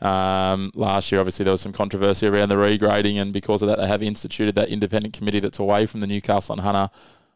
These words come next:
uh, board. And so if, if those decisions are to be made, I'm sure they'll take each team on their merits and have a look at the results and the, and the lists that they've got.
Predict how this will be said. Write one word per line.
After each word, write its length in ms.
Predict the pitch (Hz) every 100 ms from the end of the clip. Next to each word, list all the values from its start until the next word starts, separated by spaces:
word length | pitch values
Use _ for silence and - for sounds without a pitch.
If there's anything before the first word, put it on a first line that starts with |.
| _ -
uh, 320 | 101 101 98
board. 480 | - 113 123 170 131
And 240 | 107 110 - _ _ -
so 340 | - 98 98
if, 200 | 101 101
if 220 | 104 95
those 200 | 101 95
decisions 360 | 90 101 90 92
are 140 | 98
to 80 | 95
be 80 | 92
made, 340 | 95 95 95
I'm 140 | 95 92
sure 180 | 101 95
they'll 240 | 92 - _
take 260 | - 107 98
each 220 | 107 -
team 240 | 113 104 104
on 80 |
their 100 | 104
merits 400 | 101 104 110 107
and 80 | 107
have 140 | 101 101
a 40 |
look 160 | 107 -
at 60 |
the 80 | 107
results 400 | 98 107 113 -
and 140 | 101
the, 120 | 104 110
and 140 | 104
the 140 | 101
lists 320 | 101 117 - -
that 80 |
they've 180 | 107 101
got. 300 | 120 139 -